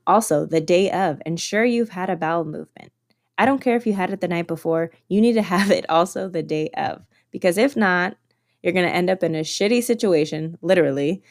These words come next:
Um, yeah, you don't wanna shit on your partner. I mean, maybe you do.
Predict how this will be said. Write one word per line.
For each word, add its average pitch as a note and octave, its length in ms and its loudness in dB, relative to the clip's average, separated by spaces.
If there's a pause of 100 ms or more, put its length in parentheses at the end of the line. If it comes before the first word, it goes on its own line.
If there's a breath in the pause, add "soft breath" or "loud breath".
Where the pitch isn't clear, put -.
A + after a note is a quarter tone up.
(360 loud breath)
Um, D#3+ 460 0 (880)
yeah, F3 220 2 (300)
you G3+ 200 0
don't A#3 100 4
wanna G#3+ 140 2
shit D#3+ 200 -4
on D3 140 -4
your C#3+ 80 -10
partner. - 400 -12
I G3 80 2
mean, A3+ 140 4
maybe A3+ 180 4
you G#3+ 100 2
do. F3 240 0